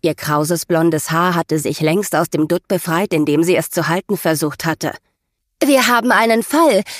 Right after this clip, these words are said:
Willst du mitkommen?“ „Was für ein Fall?“, fragte ich desinteressiert. Ihre blauen Augen funkelten hinter der schwarz gerahmten Brille. Sie grinste und schüttelte das Blatt Papier, das sie in der Hand hielt.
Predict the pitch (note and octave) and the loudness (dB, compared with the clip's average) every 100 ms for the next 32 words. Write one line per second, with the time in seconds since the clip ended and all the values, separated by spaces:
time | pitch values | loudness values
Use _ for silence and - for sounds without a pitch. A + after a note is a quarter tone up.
0 | - _ C4+ A#3 - C4 A3+ - - A#3 | -20 _ 2 2 2 4 4 2 2 2
1 | C4+ E4+ _ _ _ _ _ _ _ _ | 2 0 _ _ _ _ _ _ _ _
2 | - C4+ B3+ C#4+ C4 A#3+ A#3+ A#3+ A#3 A3+ | -4 -2 0 2 2 2 -2 0 0 0
3 | - _ _ _ _ - F#3 D3+ - - | -4 _ _ _ _ -12 -8 -8 -6 -8
4 | - E3 E3+ D3 C#3+ D3 C#3+ - D#3 C3+ | -4 -6 -4 -6 -6 -6 -6 -2 -4 -4
5 | - _ _ _ _ _ _ _ _ - | -18 _ _ _ _ _ _ _ _ -8
6 | G#3+ G#3+ G#3+ G#3+ G#3 - G3 G3 G3 - | -6 -4 0 0 0 0 -2 -2 -4 -4
7 | A#3 A3+ G#3 F3 E3+ E3+ E3+ D#3+ D#3+ F3 | -4 -4 -4 -4 -4 -2 -2 -2 -2 -2
8 | E3+ - F3+ E3 E3 - D#3+ F3+ E3+ D#3 | -4 -4 -4 -2 -2 0 0 0 -2 -6
9 | _ _ _ _ _ D#3 F3+ F#3+ F3 E3+ | _ _ _ _ _ -2 0 2 2 0
10 | - A3 A3 G#3+ C4+ - B3+ B3+ A#3+ A#3 | -2 0 0 -2 -4 -2 -2 -2 -2 -2
11 | G3 - G3 F#3+ F#3 - - F#3+ A3+ A#3+ | -2 -2 -4 -2 -6 -6 -4 -4 -4 -4
12 | - A3 A3+ G#3+ G#3 F#3 - D#3+ - | -2 -2 0 0 0 -2 -2 -4 -6